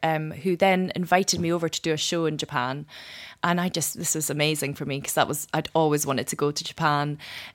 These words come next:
And they weren't paying for any of it, but I was like, "It doesn't matter. I'm gonna go anyway.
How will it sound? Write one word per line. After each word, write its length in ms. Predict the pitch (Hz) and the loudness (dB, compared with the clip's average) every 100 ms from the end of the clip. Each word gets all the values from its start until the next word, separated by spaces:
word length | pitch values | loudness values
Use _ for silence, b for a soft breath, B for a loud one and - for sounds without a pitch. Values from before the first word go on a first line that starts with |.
| 170 | 6
And 420 | 170 165 165 156 - - _ - | 6 6 2 -2 -6 -16 _ 4
they 140 | 190 | 8
weren't 240 | 202 190 | 10 8
paying 280 | - 170 160 | 6 0 2
for 140 | 151 151 | 2 2
any 160 | 151 | 2
of 80 | 147 | 4
it, 140 | 147 - | 2 2
but 120 | - | -6
I 40 | 147 | -4
was 140 | - | -4
like, 140 | - - | -4 -6
"It 40 | |
doesn't 220 | - 175 131 | -6 -4 -4
matter. 320 | 131 135 143 - | -4 -4 -8 -4
I'm 80 | 165 | -2
gonna 140 | 147 | 0
go 140 | 131 131 | 2 2
anyway. 360 | 139 131 139 | 4 4 2